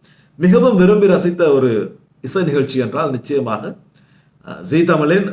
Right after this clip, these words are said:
சரிகமபா லிட்டில் சாம்ப் சீசன் ஃபோர் ஆகத்தான் இருக்கும். ரெண்டு போட்டியாளர்களை மையப்படுத்தி மிகவும் சுவாரஸ்யமாக ஆரம்பத்திலிருந்து இறுதி வரை, அஹ், இந்த நிகழ்வு நடந்து முடிந்தது. இந்த ரெண்டு போட்டியாளர்களுக்குமே பல்லாயிரக்கணக்கான ரசிகர்கள் இருந்தாங்க,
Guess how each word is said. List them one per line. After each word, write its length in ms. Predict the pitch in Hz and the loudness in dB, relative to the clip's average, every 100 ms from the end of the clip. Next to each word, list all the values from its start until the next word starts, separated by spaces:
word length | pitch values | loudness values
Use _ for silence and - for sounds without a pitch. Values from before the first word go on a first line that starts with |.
| - | -4
சரிகமபா 680 | 131 143 139 131 156 180 | -2 0 -2 -2 0 -2
லிட்டில் 260 | 127 123 131 | -4 -4 -4
சாம்ப் 180 | 135 135 | -4 -8
சீசன் 380 | 127 113 123 113 | -8 -12 -12 -8
ஃபோர் 140 | 123 123 | -4 -2
ஆகத்தான் 380 | 107 101 101 | -2 -6 -10
இருக்கும். 280 | 90 - - _ _ _ _ _ - | -12 -18 -20 _ _ _ _ _ -4
ரெண்டு 240 | 175 233 | -2 0
போட்டியாளர்களை 680 | 220 202 196 202 190 175 160 | 2 4 4 4 4 2 0
மையப்படுத்தி 680 | 143 151 165 160 156 175 208 | 0 0 0 0 -2 0 0
மிகவும் 380 | 135 131 220 214 - | 0 -2 0 0 -2
சுவாரஸ்யமாக 760 | 165 202 208 180 175 160 156 185 | -2 2 2 0 0 0 0 0
ஆரம்பத்திலிருந்து 1120 | 160 123 156 175 170 175 160 170 175 180 147 | 0 2 0 -2 -4 -2 -2 -2 0 -2 0
இறுதி 260 | 131 170 170 | -4 -2 0
வரை, 240 | 151 170 208 - _ _ _ _ _ _ _ 87 | 2 2 -2 -8 _ _ _ _ _ _ _ -20
அஹ், 240 | 65 - _ - | -20 -20 _ -12
இந்த 200 | 120 135 | -4 0
நிகழ்வு 540 | 151 180 185 208 - | 4 4 4 2 -2
நடந்து 300 | 117 117 131 | -6 -2 -2
முடிந்தது. 440 | 120 101 90 78 - _ _ _ _ | -2 -4 -4 -6 -10 _ _ _ _
இந்த 160 | 151 147 | -4 2
ரெண்டு 280 | 170 254 254 | 2 2 2
போட்டியாளர்களுக்குமே 1040 | 196 190 175 156 139 143 135 143 170 - | 2 4 2 2 0 -2 -6 -6 -8 -6
பல்லாயிரக்கணக்கான 880 | 139 190 233 196 175 147 135 127 123 | 0 2 4 2 0 -4 -4 -4 0
ரசிகர்கள் 480 | 120 123 156 135 123 | -2 0 -2 0 -2
இருந்தாங்க, 380 | 98 98 95 | -4 -10 -14